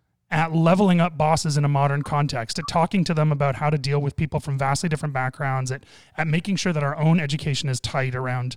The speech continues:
inclusion and equity and, and anti-oppression stuff, because, like, then we're gonna go out and we're gonna stand in front of a room of bosses and say, "Here's the stuff you need to think about." But if at any point we said, "And you should hire us instead of,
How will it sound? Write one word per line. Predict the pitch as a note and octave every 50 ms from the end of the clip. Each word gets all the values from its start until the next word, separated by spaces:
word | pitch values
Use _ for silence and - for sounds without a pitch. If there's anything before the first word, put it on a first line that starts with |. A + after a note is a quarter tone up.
| - - - _ -
inclusion | E3+ C3 - - G3+ G#3 F#3+ D3+ C#3+ C#3 B2
and | B2 B2+ D#3+
equity | E3 E3 F#3+ - - D#3+ C#3+ C3 A#2+ A#2 A#2
and, | A#2 C3+ D3
and | D3+ C3 B2+ D#3+
anti-oppression | D#3+ D#3+ F3 - F#3 E3 D3 - - E3 D#3 - E3+ D3+
stuff, | - - D#3 C3+ -
because, | - F3 - - D3 C#3
like, | C#3+ C3+ - - _ - - - - _ _ _ -
then | F3+ F3 G3
we're | G3 F3+
gonna | F3+ F3 E3+
go | D3+ D#3 D#3 D#3+
out | E3 F3+
and | F3 D3
we're | C#3 C#3
gonna | D3 C#3
stand | B2 - - D3+ D3+ E3 E3
in | D#3+
front | - D#3 D3+ C#3
of | C3+
a | C#3
room | C#3 C#3+ C#3
of | B2+ B2
bosses | C3 C3+ D3+ D#3 - D3+ C#3 B2+
and | B2+ B2+ B2+
say, | - C3 B2
"Here's | A2 D#3 D3+ D3+ C#3 C3+
the | C#3
stuff | - - D3 C#3 -
you | D3 C3+
need | B2+ A#2+
to | -
think | - - G3+ -
about." | E3 A#2+ A#2 A2 G#2+ A#2 - _ _ _ _ _ _ _ _ _ _ _ _ _ -
But | D#3 E3+ E3+
if | D#3 F3
at | E3 D#3+
any | F3 A#3+ C#4 -
point | - - G3+ G3 F#3 D#3 D3 _ -
we | D#3+ D3
said, | D3 - D#3 D3 C#3+ C#3 C3+ C3+ C3+ C3+ - _ _ _ _ _ _ _ _
"And | - E3 E3 D3+
you | D#3+
should | - F3 D3
hire | - E3 F3 G#3 A#3 A3
us | G3 F#3 F3+ E3 - F3+
instead | E3 D#3 - F3+ D#3+ E3
of, | D#3 C#3+ D3